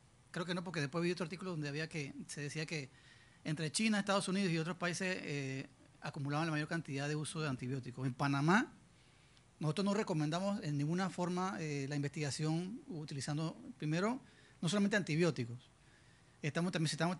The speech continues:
utilizando también otro tipo de hormonas, ceranol, el, la trembolona, el megestrol, que también son, eh, hormonas que se utilizan en el ganado de engorde. Se restringió, no, no se recomienda uso de este tipo. Sin embargo,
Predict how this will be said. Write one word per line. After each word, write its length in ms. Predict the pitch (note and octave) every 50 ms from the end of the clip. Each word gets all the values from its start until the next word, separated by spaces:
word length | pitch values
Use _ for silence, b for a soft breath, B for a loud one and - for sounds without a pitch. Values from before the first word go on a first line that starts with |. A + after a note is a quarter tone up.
| - - -
utilizando 360 | - F#3 D#3+ E3+ C3+ D#3+ E3
también 640 | D#3+ D#3+ D3+ D3 D3+ D#3 E3 E3+ F3+ F#3 - - - - -
otro 140 | D#3 C#3+
tipo 200 | D#3 D#3+ D3+ F#3
de 60 | E3 D#3
hormonas, 380 | C#3 D3 E3 E3+ F3+ F3 -
ceranol, 760 | - D3 C3+ C3+ C3 C3+ D#3+ F3+ F3+ F#3+ F#3 F3+ G3 A3+ A3 - - - - - - - - - - -
el, 180 | D3+ D3+ D3
la 100 | C#3+ C#3+
trembolona, 800 | C#3+ - C#3+ C#3+ C#3 C3+ C#3 C#3+ D#3+ F3+ F#3 F#3 F3+ F3 F#3+ -
el 80 | C3 C#3
megestrol, 600 | C#3+ C#3 C#3+ C#3 C#3 - E3 E3 F3 F#3+ A3+ G#3+ - - - -
que 120 | - D3+
también 220 | A#2 C#3 C#3 D3 D#3
son, 440 | - E3+ D#3+ D#3 D#3 E3 F3+ E3 - - -
eh, 520 | - D3+ C#3+ C#3 C3+ C3+ C3 B2 B2 - - - -
hormonas 500 | - C#3+ C#3 D3+ D#3 E3 F3 F3+ F#3 G3
que 80 | E3+ D3+
se 80 | -
utilizan 320 | D3+ C#3 C#3+ C3 F3 E3 E3
en 180 | - - C#3
el 60 | C3+ C3
ganado 200 | B2+ C3 C#3 D3
de 60 | D#3
engorde. 300 | E3 D3+ E3 E3+ F3 F3+
Se 160 | E3+ - D3+
restringió, 480 | C#3 C#3 B2+ - C3 C3+ C3+ D3+ E3 F3
no, 140 | E3 E3+ - - - -
no 180 | D#3 D#3 E3+
se 140 | - - E3+
recomienda 420 | D#3 D3 - D3 D3 D3+ D#3+ D#3
uso 300 | D#3+ D#3 - D#3+ D#3 D#3+ B B B B B B B B B B B - -
de 80 | E3+ C#3+
este 80 | D#3+
tipo. 200 | D3+ D#3+ D#3+ F3
Sin 220 | - - A3+ A#3+ B3
embargo, 460 | A#3 G3+ F#3+ F#3 F3+ D#3+ D3+ E3+ A3+